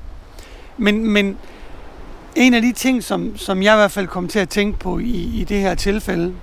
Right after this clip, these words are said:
fordi vi plejer jo altid at vinkle tingene lidt ind på det mere spirituelle område. Og det er jo også en af, af de grunde til, at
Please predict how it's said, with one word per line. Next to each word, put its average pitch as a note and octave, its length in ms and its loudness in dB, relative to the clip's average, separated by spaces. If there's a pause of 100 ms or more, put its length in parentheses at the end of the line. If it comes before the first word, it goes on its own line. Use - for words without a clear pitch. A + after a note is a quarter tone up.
fordi F#3 180 -6
vi F#3+ 120 0
plejer G#3 340 4
jo G#3 60 4
altid G#3 340 2
at F3 120 -6
vinkle G#3 320 -2
tingene E3+ 500 0 (540)
lidt G#3 360 4 (360)
ind G#3+ 260 4
på F3+ 500 4 (460)
det F3+ 120 2
mere F#3+ 240 4
spirituelle G#3 580 2
område. F3+ 580 4 (1300)
Og - 160 -2
det - 20 -2
er F#3+ 40 0
jo F#3 120 6
også F#3 200 2
en F3 140 2
af, D#3 140 0 (380)
af B3 80 -10
de F#3 120 -4
grunde F#3+ 420 2
til, G3+ 160 -2
at D#3+ 240 0